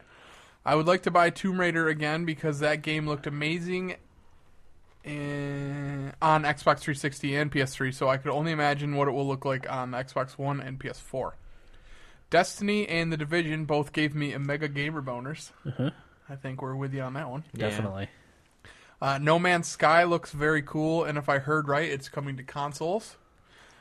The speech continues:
Speaker 1: Um, but I do have to say that Witcher three is still the game that I want the most.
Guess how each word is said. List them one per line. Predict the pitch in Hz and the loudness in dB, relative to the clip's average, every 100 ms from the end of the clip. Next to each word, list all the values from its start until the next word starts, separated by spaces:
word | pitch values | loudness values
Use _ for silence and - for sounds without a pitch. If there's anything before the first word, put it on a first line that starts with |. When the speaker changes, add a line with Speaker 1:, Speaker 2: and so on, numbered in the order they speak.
| - - | -12 0
Speaker 1:
Um, | 143 139 135 139 143 | 4 4 2 -2 0
but | 151 | 2
I | 147 147 | 4 2
do | 147 175 | 2 2
have | 180 175 | 6 6
to | 175 | 4
say | 160 160 156 | -2 2 2
that | 147 139 | 2 0
Witcher | 156 156 | -2 -4
three | 175 - 151 147 | -6 -2 0 0
is | 139 139 | -2 -4
still | - 151 | -2 -2
the | |
game | 143 143 143 | 0 -2 0
that | 135 | 0
I | |
want | 135 131 135 | 2 0 -2
the | 131 | -6
most. | 123 95 - - | -8 -8 -12 -20